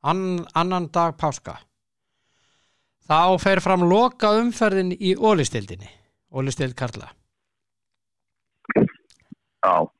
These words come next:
Speaker 1: Og þarna eru lið sem eru að berjast, sem eru í bestu deildinni líka.
Speaker 2: Já.
Speaker 1: Og sko, það, ég kallaði eftir því enn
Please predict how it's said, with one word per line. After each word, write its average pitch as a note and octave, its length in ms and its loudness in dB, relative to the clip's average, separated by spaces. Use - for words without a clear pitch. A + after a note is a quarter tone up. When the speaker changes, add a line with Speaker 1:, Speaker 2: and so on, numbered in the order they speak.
Speaker 1:
Og D3+ 100 -8
þarna A#3 540 0
eru A3+ 160 0
lið F#3+ 480 0
sem E3+ 200 -6
eru F#3+ 120 2
að F#3 80 0
berjast, E3 720 -2
sem F#3 160 -4
eru G#3+ 280 2
í G#3 140 0
bestu F#3+ 340 -2
deildinni G#2 460 -8
líka. D3 420 -2
Speaker 2:
Já. G2 200 -4
Speaker 1:
Og E3 300 -2
sko, F3 280 -4
það, F#3 420 0
ég F3+ 320 0
kallaði A#3 460 -2
eftir G#3+ 220 -6
því E3 160 -4
enn D3+ 280 -4